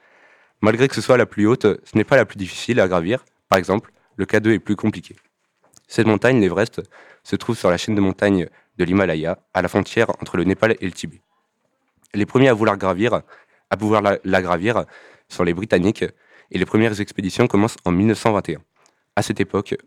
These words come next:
le Népal ferme ses frontières aux Occidentaux qui ont peur de la, qui ont peur de la culture occidentale. Les Britanniques choisissent donc le versant tibétain, le versant le plus compliqué.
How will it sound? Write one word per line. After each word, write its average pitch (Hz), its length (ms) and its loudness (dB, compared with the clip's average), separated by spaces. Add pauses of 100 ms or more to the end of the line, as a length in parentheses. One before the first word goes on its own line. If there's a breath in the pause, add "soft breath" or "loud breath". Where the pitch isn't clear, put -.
(100)
le 92 100 0
Népal 107 320 2
ferme 98 220 -2
ses - 100 -6
frontières 104 320 -2
aux 98 100 -2
Occidentaux 104 540 -4 (320 soft breath)
qui - 120 -4
ont 92 40 2
peur 113 160 -2
de 104 80 0
la, 87 300 0 (640)
qui - 140 -4
ont 92 100 0
peur 110 240 0
de 104 60 -2
la 90 160 0
culture - 340 -4
occidentale. 92 540 -4 (720 soft breath)
Les 98 80 -2
Britanniques 117 400 2
choisissent 101 260 0
donc 101 220 0
le 98 60 2
versant 92 220 0
tibétain, 92 520 -6 (120)
le 104 120 0
versant 95 220 0
le 90 40 0
plus - 120 -6
compliqué. - 420 -10